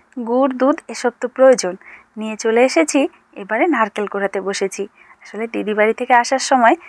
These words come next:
দিদি নারকেল দিয়ে দিয়েছিল তিনটে, আর এই নারকেলগুলো খোসা ছাড়া রয়েছে, তাই এইগুলিকেই আগে কাজে লাগানো হচ্ছে। আর ঘরে যেগুলো রয়েছে ওগুলো বেশ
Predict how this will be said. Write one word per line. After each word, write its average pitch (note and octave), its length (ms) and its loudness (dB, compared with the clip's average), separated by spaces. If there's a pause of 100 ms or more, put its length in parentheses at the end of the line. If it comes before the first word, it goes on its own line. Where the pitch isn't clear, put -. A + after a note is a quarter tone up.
(240)
দিদি A3+ 320 0 (100)
নারকেল A3 480 0
দিয়ে G#3 160 -2
দিয়েছিল G3+ 440 -2
তিনটে, G3 400 -6 (380)
আর B3 100 -6
এই B3+ 120 0
নারকেলগুলো B3 640 0
খোসা D4 280 0
ছাড়া D4 260 6
রয়েছে, C4+ 340 4 (360)
তাই A#3+ 160 -6 (120)
এইগুলিকেই A#3 640 -4 (240)
আগে G3 260 -8
কাজে F#3 280 -2
লাগানো F3+ 340 -4
হচ্ছে। F#3 280 -12 (420)
আর A3+ 120 -2
ঘরে A#3 260 2
যেগুলো C#4 320 2
রয়েছে D4 340 6 (280)
ওগুলো G#3 280 -6
বেশ C4+ 200 0